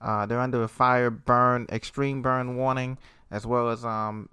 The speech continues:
you know, the winds have been gusting up, up above hurricane force in some of the canyons and passes above ninety-five miles an hour in some of the cases,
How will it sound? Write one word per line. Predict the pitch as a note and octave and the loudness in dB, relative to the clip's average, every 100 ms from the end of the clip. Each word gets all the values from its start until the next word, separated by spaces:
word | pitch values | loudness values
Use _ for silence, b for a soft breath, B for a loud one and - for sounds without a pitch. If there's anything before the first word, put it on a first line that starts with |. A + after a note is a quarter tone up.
| - | -12
you | B2 | -8
know, | G#2+ G#2 | -4 -4
the | A2 | -4
winds | A#2+ C3 C3 | -2 -2 -2
have | B2 | -4
been | A#2 | -4
gusting | A#2 B2 B2 B2+ B2 - | -2 -2 -2 -8 -10 -4
up, | C3 - - | -6 -6 -4
up | B2+ B2+ | -4 -2
above | A#2+ B2 B2 | -2 -2 -2
hurricane | C3 A#2+ B2+ A#2+ | -4 -4 -6 -12
force | B2 B2 A#2+ | -6 -6 -6
in | |
some | A2+ B2+ | -10 -6
of | A#2+ | -6
the | |
canyons | C3 C3 B2+ A#2+ A2+ | -4 -4 -2 -4 -8
and | A2 | -6
passes | B2+ A#2 A#2 A2 | -4 -4 -6 -8
above | G#2+ A#2+ A#2 | -2 0 0
ninety-five | A2+ A#2 B2 B2 A#2 A#2 | -4 -6 -8 -4 -2 -2
miles | A2+ A2 | -2 -2
an | A2 | -2
hour | A2 A2+ G#2+ | -2 -2 -2
in | |
some | A2 B2+ | -6 -6
of | A#2+ | -6
the | |
cases, | A2+ G#2+ G#2+ | -6 -8 -8